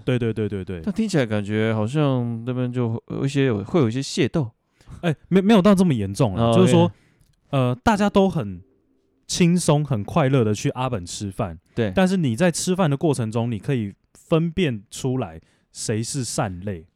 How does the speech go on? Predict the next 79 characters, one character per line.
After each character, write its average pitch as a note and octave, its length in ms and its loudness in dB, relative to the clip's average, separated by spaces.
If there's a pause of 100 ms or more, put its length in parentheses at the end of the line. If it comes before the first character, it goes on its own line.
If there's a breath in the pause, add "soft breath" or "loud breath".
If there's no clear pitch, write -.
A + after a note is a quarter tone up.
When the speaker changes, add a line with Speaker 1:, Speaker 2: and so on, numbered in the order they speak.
(140)
Speaker 1:
这 - 100 -16
样 E2+ 100 -16
子。 - 140 -16
Speaker 2:
哦， A2 260 0
OK， B2 280 2
Speaker 1:
哦， - 20 -2
很 A#2+ 220 4
明 C3+ 180 2
显 B2+ 180 -4
可 B2+ 120 -6
以 B2+ 40 -4
分 C#3 140 -2
辨 - 0 -
出 - 0 -
来。 - 20 4
Speaker 2:
谁， - 0 -
谁 E3+ 60 4
比 D3 100 -2
较 C#3+ 120 2
好 B2 180 2
惹， A#2 240 0
就 - 80 -12
是 C3 80 -10
大 C#3 180 -2
家 B2+ 300 -2
就 A#2+ 100 -8
是 A2 340 -6
注 C#3 260 2
意 A#2+ 80 0
一 A2 40 -2
下 G#2+ 180 2
啦。 - 100 -4
Speaker 1:
对， C#3 160 8
对， C3 180 6
对， B2 160 4
对， A2+ 120 4
对， G#2+ 60 4
对。 G2+ 120 0
Speaker 2:
毕 B2+ 80 0
竟 G2+ 80 -4
那 F#2 60 -4
个 - 20 -
时 - 40 -8
段 B2+ 220 0
嘛， - 180 -12
对 G#2 60 -10
不 G#2 80 -6
对？ G#2+ 160 0
Speaker 1:
对。 F#2+ 320 -6 (300)
Speaker 2:
因 A#2 120 -4
为 A#2 120 0
有 G2+ 80 -2
些 G#2+ 120 -8
夜 C3+ 220 0
猫 C#3 180 0
子， A#2 480 -4 (500)
或 A2+ 180 -2
者 G#2 280 -2
有 G2+ 160 -2
些 G#2+ 360 -4
比 G2+ 100 -8
较， G2 580 -6
呃， F#2+ 160 -10
刺 - 280 -8
龙 G2 160 -6
刺 C3 200 -6
凤 C#3 280 -8
的。 A2 360 -6
Speaker 1:
对， A#2+ 200 2
对， G#2+ 180 0
对。 G2 160 -2 (240)
Speaker 2:
<laughs> A#2+ 320 -6
Speaker 1:
但 G#3+ 140 6
是 A3 100 0
我 B2+ 220 0
个 F3 200 -2
人 A2+ 160 -4
觉 G#2 160 -6
得， F#2+ 320 -6